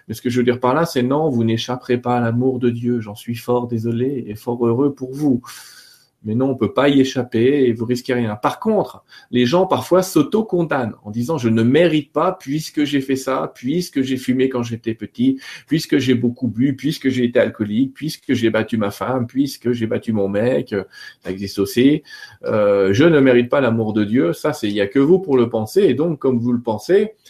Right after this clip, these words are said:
les guides sont derrière et comme ils disent, ils ont une fâcheuse tendance à dire toujours, « Ok, t'as raison. » Donc, vous les entendez pas, vous les percevez pas, puis vous dites, « Mais de toute façon, je mérite qu'une vie de malheur. » Donc, vous avez qu'une vie de malheur, puisque vous pensez que vous avez droit qu'à une vie de malheur.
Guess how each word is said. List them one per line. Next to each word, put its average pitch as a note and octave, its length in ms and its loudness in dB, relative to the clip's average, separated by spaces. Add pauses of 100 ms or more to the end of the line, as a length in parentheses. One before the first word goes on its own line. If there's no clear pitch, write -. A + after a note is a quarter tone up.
(220)
les A#2+ 160 0
guides E3+ 220 -6
sont A#2 160 -8
derrière D3+ 460 0
et A#2+ 200 0
comme B2+ 180 -2
ils A#2+ 60 -2
disent, A#2+ 180 0
ils A#2+ 180 -4
ont B2 80 2
une A2+ 120 0
fâcheuse B2 320 -2
tendance C3+ 320 -2
à A2+ 60 0
dire A2+ 120 2
toujours, « B2 360 2
Ok, E3 220 -4 (140)
t'as C3 120 -2
raison. » A2 340 0 (840)
Donc, A2+ 160 -4
vous A2+ 80 -8
les A2+ 160 0
entendez G#2 340 -6
pas, D#3+ 200 0
vous F#3 100 2
les B2 140 2
percevez G2+ 400 -2
pas, F#3 280 -2
puis A#2+ 380 2
vous G#2+ 140 0
dites, « D3 180 -2
Mais C3 80 -2
de B2 60 -6
toute B2 100 -12
façon, B2 280 -6
je C3 80 -10
mérite B2 240 -2
qu'une A#2+ 120 -2
vie A#2 140 2
de A#2+ 40 2
malheur. » D#3 360 2
Donc, B2 180 2
vous F3 120 4
avez G3+ 200 6
qu'une F3 160 0
vie C#3+ 160 2
de D#3+ 60 -2
malheur, B3+ 340 -2
puisque F3 220 -4
vous D#3+ 160 0
pensez F#3 360 2
que D3+ 60 -6
vous B2+ 80 -2
avez B2+ 140 0
droit C#3 180 -2
qu'à A#2+ 100 -10
une A2+ 100 -4
vie C3+ 100 2
de B2+ 60 -4
malheur. A2 360 -8